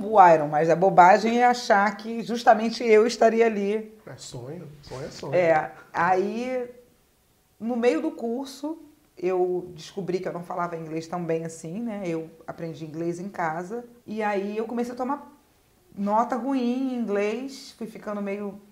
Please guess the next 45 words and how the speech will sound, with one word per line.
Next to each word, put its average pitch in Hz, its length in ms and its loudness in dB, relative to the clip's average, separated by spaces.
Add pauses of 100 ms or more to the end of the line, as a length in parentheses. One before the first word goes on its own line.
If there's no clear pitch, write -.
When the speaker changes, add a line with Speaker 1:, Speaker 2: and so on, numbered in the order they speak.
(280)
Speaker 1:
triste 247 520 -10
Speaker 2:
Foi 190 100 -4
Speaker 1:
e - 20 0
Speaker 2:
o 202 40 -4
Speaker 1:
tal. 175 220 2
Speaker 2:
erj, 160 100 -2
né? 170 100 -4
Você 160 140 -10
fez 160 180 -12
o 143 100 -10
erj. 120 140 -12
Speaker 1:
O 208 80 -6
erj. 170 500 -6
E 202 140 -8
aí 214 160 -6
um 247 100 -6
amigo 254 280 -8
meu 240 180 -6
falou 254 220 -10
assim, 247 280 -12
"Cara, 254 340 -8
por - 100 -20
que - 80 -20
que - 60 -20
você 285 100 -12
não 269 80 -10
faz 247 180 -4
literatura 240 420 -6
brasileira? 196 680 -6 (180)
Tudo 285 160 -4
a 302 60 2
ver, 208 380 0
você 165 260 -6
gosta 190 240 2
de 196 140 -8
ler." 180 720 0 (1300)
Aí 202 140 -2
eu 240 100 0
fiz 233 200 -10
vestibular 208 380 -2
de 202 120 -6
novo 190 160 -8
pra 190 100 -4
literatura 175 400 -8
brasileira, 165 560 -10